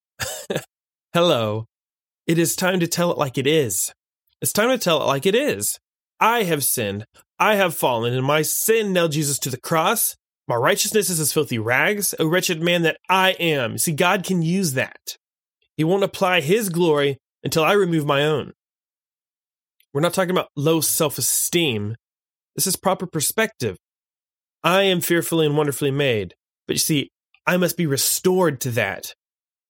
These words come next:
I have to want his glory, and I have to recognize that I need it. Church, it's time. It's time to rise up on wings like eagles and soar. And they need to see us go from falling to soaring.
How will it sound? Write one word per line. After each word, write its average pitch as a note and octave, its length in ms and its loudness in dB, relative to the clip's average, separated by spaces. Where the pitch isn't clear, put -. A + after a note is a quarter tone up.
I - 80 2
have F3 200 0
to E3 100 0
want D#3+ 420 0
his C3+ 240 -2
glory, A#2+ 460 0
and C3+ 120 0
I - 20 -2
have D3 200 -2
to D3+ 100 -4
recognize C#3+ 800 0
that C#3+ 140 2
I B2+ 120 2
need D#3+ 440 2
it. - 280 -8
Church, A3 320 0
it's - 200 -2
time. B2+ 540 0
It's - 100 -4
time G3+ 220 0
to E3 60 -2
rise F3 320 2
up E3+ 120 -4
on D#3+ 160 0
wings E3 280 2
like D#3 220 0
eagles D3+ 300 0
and C#3+ 100 -2
soar. C#3 380 0
And D3+ 160 -2
they F3 80 4
need G#3 160 2
to G#3 60 -2
see C4+ 400 0
us A#3 180 0
go E3 200 2
from D3+ 200 -6
falling G3+ 460 2
to E3 100 -4
soaring. G#2+ 480 -2